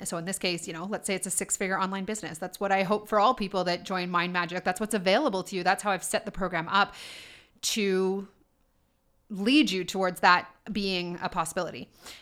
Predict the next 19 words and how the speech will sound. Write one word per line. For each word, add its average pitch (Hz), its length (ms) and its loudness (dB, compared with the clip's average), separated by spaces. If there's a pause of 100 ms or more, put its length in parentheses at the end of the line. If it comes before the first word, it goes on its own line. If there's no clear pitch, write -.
(120)
Um, 180 480 10
or 202 80 4
sorry, 165 340 0
being 214 180 4
your 190 120 6
reality, 170 360 4
not 180 140 2
a 175 80 -2
possibility. 156 420 -2
I've 185 100 -4
been 226 100 0
on 233 100 0
a 214 60 0
few 196 120 -10
coaching 170 300 -2
calls 175 200 -2
already. 185 300 4 (220)
<laughs> 359 80 10 (800)
Um, 240 480 10